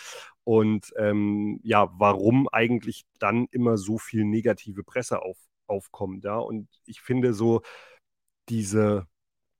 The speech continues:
Schlagzeilen, die man macht oder die, die, die Headlines, ja, inzwischen schon mehr, also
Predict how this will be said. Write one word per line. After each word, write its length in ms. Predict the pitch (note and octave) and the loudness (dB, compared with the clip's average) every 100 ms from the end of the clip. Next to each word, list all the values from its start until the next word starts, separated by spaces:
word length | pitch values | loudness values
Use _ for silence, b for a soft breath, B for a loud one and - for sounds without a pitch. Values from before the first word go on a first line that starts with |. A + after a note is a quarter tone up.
| _ _ - | _ _ -10
Schlagzeilen, 920 | - A#2+ A#2+ - - - G#2 G#2+ G#2+ | 4 8 8 8 0 0 2 4 2
die 80 | G2+ | 0
man 180 | G2+ G2+ | 0 0
macht 300 | G2+ F#2+ - | -2 -4 -6
oder 220 | G2+ G2 | -4 -4
die, 140 | F#2+ | -6
die, 160 | F#2 G2+ | -14 -12
die 180 | G2+ G2+ | -6 0
Headlines, 640 | B2 - G#2 G2 F#2+ - | 2 4 4 4 0 -4
ja, 160 | G2+ A2+ | -4 -4
inzwischen 520 | G#2 - G2+ G2+ G2+ | -8 -12 -14 -10 -10
schon 400 | - G2+ G2+ - | -6 -6 -6 -8
mehr, 640 | - G#2+ G#2 G#2 G2+ G#2 - | -10 -6 -4 -2 -2 -6 -6
also 280 | G#2+ G#2 | -4 -4